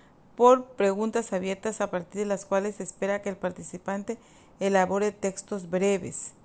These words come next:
Componente B, se valorará mediante una entrevista estructurada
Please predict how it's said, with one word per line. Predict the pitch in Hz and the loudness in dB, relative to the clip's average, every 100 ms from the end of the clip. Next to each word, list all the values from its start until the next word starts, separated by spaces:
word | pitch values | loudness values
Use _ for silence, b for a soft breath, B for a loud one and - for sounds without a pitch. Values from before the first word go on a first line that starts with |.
| b b b - | b b b -8
Componente | 196 202 202 196 202 202 | -6 -2 -2 -2 0 0
B, | 208 247 262 | 2 2 2
se | 240 | 2
valorará | 208 190 180 185 | 2 2 2 0
mediante | 208 208 196 190 | -2 -4 -6 -4
una | 202 | -6
entrevista | 208 190 190 190 214 | -6 -4 -4 -4 -6
estructurada | 208 202 - 180 185 190 220 | -6 -10 -8 -2 2 2 0